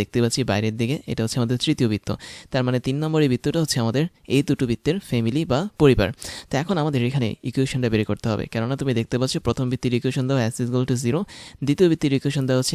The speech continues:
S prime is equal to zero। তো S বিষয়টা কি? S বিষয়টা খুবই সোজা। S মানে হচ্ছে প্রথম বৃত্তের সমীকরণ অনুসারে আমি বলতে পারি এটা হচ্ছে আমাদের এক্স স্কয়ার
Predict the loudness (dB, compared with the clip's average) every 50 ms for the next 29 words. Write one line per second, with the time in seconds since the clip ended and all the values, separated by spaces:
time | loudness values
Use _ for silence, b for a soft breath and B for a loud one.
0 | 0 0 -2 -2 -2 0 0 0 -2 0 -2 0 0 0 0 0 0 0 -2 -4
1 | B B B B B -6 -4 -2 0 -2 -2 -2 -6 -4 0 0 2 2 2 0
2 | 0 -2 -4 -4 -4 -4 -4 -2 0 0 0 0 0 -2 0 2 2 2 2 2
3 | 0 0 0 0 -2 -2 -4 -12 -20 -20 _ _ _ _ _ _ _ _ _ -20
4 | B B B B B B B B -2 -2 0 0 0 0 2 2 2 0 2 0
5 | 0 0 0 0 0 -2 0 2 0 0 0 2 0 2 2 2 2 2 0 0
6 | -2 -4 -2 -2 -2 0 0 0 0 0 -2 -4 -2 -2 2 2 2 0 2 2
7 | 2 2 2 2 2 0 0 0 0 0 0 2 4 2 2 2 B B B B
8 | B B 0 2 2 2 0 -8 -8 -10 _ _ -2 -2 -2 -2 -2 0 0 0
9 | 0